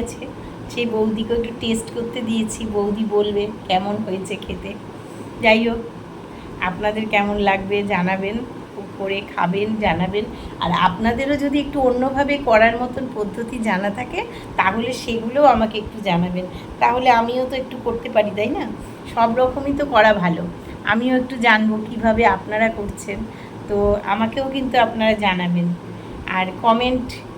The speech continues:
করবেন, কি ভুল কি ত্রুটি সেগুলোও কিন্তু জানাবেন। আর যারা শে-, সাবস্ক্রাইব করেছেন তারা শেয়ার করবেন, আর যারা একদম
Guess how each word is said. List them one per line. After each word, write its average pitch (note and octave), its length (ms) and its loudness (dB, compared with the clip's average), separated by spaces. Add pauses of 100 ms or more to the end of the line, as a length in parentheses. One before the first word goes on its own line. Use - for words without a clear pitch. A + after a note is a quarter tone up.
(280)
করবেন, A#3+ 400 2 (340)
কি B3+ 140 -6 (180)
ভুল A#3+ 240 -8 (120)
কি B3+ 100 -6 (140)
ত্রুটি A#3 300 -6 (120)
সেগুলোও A3 460 0
কিন্তু A#3 220 -6 (140)
জানাবেন। F3+ 440 2 (720)
আর F#3 120 6 (360)
যারা A3 260 8 (420)
শে-, A3 320 -4 (160)
সাবস্ক্রাইব A#3+ 460 0 (120)
করেছেন A#3 420 -2 (440)
তারা G3 200 4 (100)
শেয়ার B3 220 0 (120)
করবেন, C4 340 -4 (400)
আর F#3 80 2 (160)
যারা G#3+ 220 4 (300)
একদম A3 380 -2